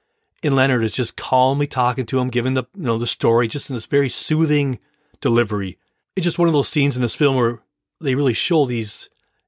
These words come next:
intimate one-on-one conversations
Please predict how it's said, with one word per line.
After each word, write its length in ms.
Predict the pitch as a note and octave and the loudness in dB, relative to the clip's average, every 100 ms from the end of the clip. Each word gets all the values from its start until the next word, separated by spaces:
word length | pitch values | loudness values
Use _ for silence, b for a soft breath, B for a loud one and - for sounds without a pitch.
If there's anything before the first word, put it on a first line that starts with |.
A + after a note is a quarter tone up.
| _ | _
intimate 600 | G3 F#3 D3 B2 G2+ - - _ _ | -2 0 2 0 0 -4 -20 _ _
one-on-one 520 | C3+ D3 D3 C3 C3 | 0 2 2 2 2
conversations 880 | - A#2+ A2+ C#3 B2 - G#2+ G#2+ - | 0 -2 -2 0 0 0 -2 -4 -8